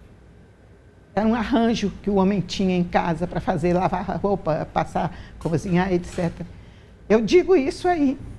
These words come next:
E aí eu pensei, ela não tinha filhos. Quem sabe, quem sabe o que moveu essa mulher pra vir pra cá, pra essa capitania bárbara,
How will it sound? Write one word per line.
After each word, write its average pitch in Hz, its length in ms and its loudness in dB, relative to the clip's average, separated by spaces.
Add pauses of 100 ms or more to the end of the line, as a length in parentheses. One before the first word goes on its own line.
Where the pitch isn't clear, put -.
(420)
E 330 80 4
aí 339 160 6
eu 370 100 6
pensei, 370 500 2 (180)
ela 339 260 4
não 349 140 6
tinha 339 200 0
filhos. 254 500 2 (420)
Quem 466 180 8
sabe, 269 580 2 (460)
quem 427 200 6
sabe 370 500 2
o 339 60 6
que - 140 -2
moveu 262 440 4
essa 240 240 -2
mulher 202 480 2 (200)
pra 208 120 4
vir 190 300 0
pra 180 180 0
cá, 175 240 0
pra 202 140 -2
essa 190 200 -2 (320)
capitania 202 480 4
bárbara, 165 760 -2